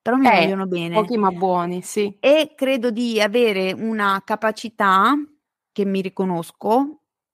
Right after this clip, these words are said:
Speaker 1: di essere brava a fare networking.
Speaker 2: E tra
Speaker 1: Perché
Speaker 2: l'altro
Speaker 1: anche
Speaker 2: questo nostro
Speaker 1: solo
Speaker 2: momento nasce da questo.
Speaker 1: Esatto. Cioè, anche solo il fatto di avere un, un discreto numero di episodi con ospiti podcaster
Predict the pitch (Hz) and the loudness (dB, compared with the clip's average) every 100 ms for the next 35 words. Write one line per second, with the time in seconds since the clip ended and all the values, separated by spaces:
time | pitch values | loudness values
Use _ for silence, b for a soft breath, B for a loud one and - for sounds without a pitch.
0 | _ _ 165 214 226 208 - 220 214 214 | _ _ -8 0 0 0 -2 -2 0 0
1 | 214 208 - - 190 202 190 196 - 185 | -2 -4 -8 -6 2 4 4 0 0 0
2 | 185 190 180 - 156 131 - - 165 - | 0 -2 -8 -8 -6 -6 -8 -10 -10 -8
3 | 180 190 _ _ _ _ _ _ _ b | -12 -14 _ _ _ _ _ _ _ b
4 | _ 196 202 190 190 226 269 269 247 302 | _ -4 2 2 4 4 4 4 4 4
5 | 285 269 262 247 190 226 214 208 220 190 | 6 6 6 4 4 4 4 2 0 -2
6 | 175 214 220 190 196 170 - - 180 190 | -2 -2 -2 0 -2 -2 -6 -6 -4 -6
7 | b b - 254 269 302 - 254 240 - | b b -2 0 2 0 2 2 2 0
8 | 226 190 - _ - 196 185 196 226 214 | 0 0 -4 _ -4 0 0 -2 0 0
9 | 190 226 208 185 180 185 185 185 185 170 | 2 2 2 0 -2 -6 -6 -6 -8 -8
10 | - - _ 185 165 165 277 294 269 214 | -12 -16 _ -8 -8 -2 0 2 4 4
11 | 208 185 175 170 - 180 196 196 - 190 | 4 4 2 0 -4 -4 -4 -2 -2 -2
12 | 196 226 233 262 240 254 254 - 185 180 | -2 2 4 4 4 2 0 -4 -4 -2
13 | 208 - 175 175 - 165 - 151 - - | -4 -6 -6 -6 -4 -4 -2 -2 -2 -4
14 | - 165 | 0 0